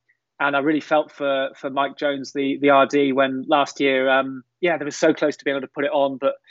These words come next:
um, it, you know, they changed it and changed it, and yeah, really felt for him. But yeah, it just looks like, I mean, I love Snowdonia, and it just looks like a cracking race.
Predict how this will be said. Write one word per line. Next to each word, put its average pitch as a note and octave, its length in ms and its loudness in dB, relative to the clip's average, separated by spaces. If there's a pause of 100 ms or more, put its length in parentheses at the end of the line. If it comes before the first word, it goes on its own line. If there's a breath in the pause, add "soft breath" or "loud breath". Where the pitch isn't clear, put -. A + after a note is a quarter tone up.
(400 soft breath)
um, C3 460 -2 (240)
it, - 180 -14
you D3 140 -4
know, C3 80 -4
they C3 80 -4
changed C#3 340 -4
it D#3 80 -8
and C3+ 80 -14
changed C#3 360 -2
it, C3+ 100 -4
and C3 160 -6
yeah, C#3+ 120 6
really C3 200 2
felt D3 280 0
for C#3+ 80 -6
him. C3+ 220 -4 (240 soft breath)
But F3 120 4
yeah, G#3 120 6
it F3 100 0
just D#3 140 -10
looks F3+ 200 -6
like, D3+ 280 -4
I F3+ 60 2
mean, D#3 120 -4
I D3 60 0
love D3+ 140 -2
Snowdonia, C3+ 640 -4 (280)
and C3 100 -8
it D3 60 -10
just C#3+ 180 -10
looks D3 160 -8
like C3+ 140 -4
a C3+ 60 -6
cracking C#3 380 -2
race. B2+ 440 -2